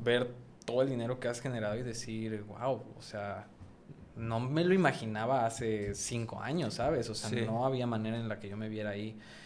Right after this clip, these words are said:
Speaker 1: y ya estoy ahí. Entonces eso está, o sea, es bonito.
Speaker 2: Yo creo que si alguien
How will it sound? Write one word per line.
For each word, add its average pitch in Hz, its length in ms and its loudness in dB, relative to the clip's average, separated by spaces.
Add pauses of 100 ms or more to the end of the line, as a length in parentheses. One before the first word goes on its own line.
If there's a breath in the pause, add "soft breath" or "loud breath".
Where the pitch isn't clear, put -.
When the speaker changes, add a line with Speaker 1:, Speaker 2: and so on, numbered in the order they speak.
(320 loud breath)
Speaker 1:
y 98 120 -10
ya 101 140 -2
estoy 98 280 -4
ahí. 139 380 -4 (460 loud breath)
Entonces 113 380 -4
eso 127 120 -2
está, 110 600 0
o 113 60 -8
sea, 117 120 -2
es 117 80 0
bonito. 107 460 0 (480 loud breath)
Speaker 2:
Yo 151 120 6
creo 156 180 10
que 160 140 6
si 110 680 4
alguien 113 580 2